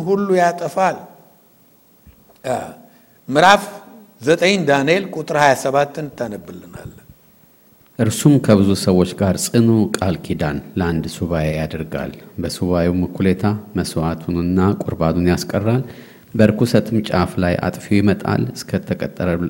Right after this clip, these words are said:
Speaker 2: ፍጻሜ ድረስ መቅሰፍት በአጥፊው ላይ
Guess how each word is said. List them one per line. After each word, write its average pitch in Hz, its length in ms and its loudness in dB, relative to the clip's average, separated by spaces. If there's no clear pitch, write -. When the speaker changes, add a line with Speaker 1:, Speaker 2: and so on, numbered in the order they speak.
Speaker 2:
ፍጻሜ 87 520 -4
ድረስ 101 320 2
መቅሰፍት - 640 -2
በአጥፊው - 560 -4
ላይ 76 200 -2